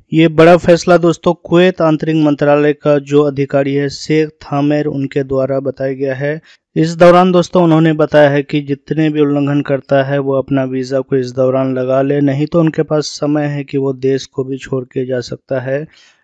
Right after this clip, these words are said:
यहाँ पे दोस्तों, बता दें कि इन सभी उल्लंघनकर्ताओं को लेकर के कई बार डेट दे चुका है, कई बार डेट को एक्सचेंज कर दिया गया है, ताकि जो कोरोना वायरस चल रहा है, जिसके कारण काम भी स्लो है लोगों का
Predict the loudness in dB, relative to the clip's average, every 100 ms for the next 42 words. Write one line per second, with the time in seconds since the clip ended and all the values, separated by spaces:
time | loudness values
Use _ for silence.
0 | -4 0 0 2 0 0 0 0 0 0
1 | 0 -4 -4 -4 -2 -4 -4 -4 -2 -2
2 | -2 -4 -2 -2 -2 -2 -4 -4 -4 -4
3 | -4 -6 _ 0 0 0 0 0 -2 -2
4 | -2 -2 -4 -2 -2 -2 -2 -2 -2 -6
5 | -6 -6 -2 0 -2 -4 _ -20 _ -8
6 | 2 4 4 4 2 2 -2 -4 0 0
7 | 0 -2 -2 0 0 0 0 -2 -2 -4
8 | -8 -6 -6 -6 -6 -6 -6 -8 -18 _
9 | -2 -2 2 2 4 4 4 4 4 0
10 | -4 _ _ 2 4 4 2 0 -2 -4
11 | -4 -6 -4 -2 -2 -4 -4 0 2 2
12 | -2 -4 -2 4 6 4 2 2 2 2
13 | 0 -2 -2